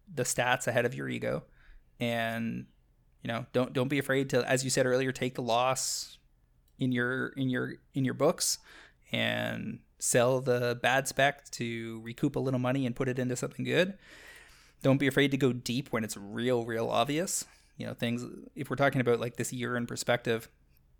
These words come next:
best group buys are gonna be things like, uh, Double Masters, Collector Booster Boxes, the Warhammer forty K premium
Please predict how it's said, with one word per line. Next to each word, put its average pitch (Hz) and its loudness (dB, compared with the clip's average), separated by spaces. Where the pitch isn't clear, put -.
best 135 4
group 135 -4
buys 123 2
are 131 -8
gonna 120 -2
be 123 -6
things 120 -4
like, 117 -2
uh, 113 -2
Double 131 2
Masters, 123 0
Collector 120 -2
Booster 120 -4
Boxes, 123 -2
the 117 -6
Warhammer 123 0
forty 123 -4
K 117 0
premium 123 -2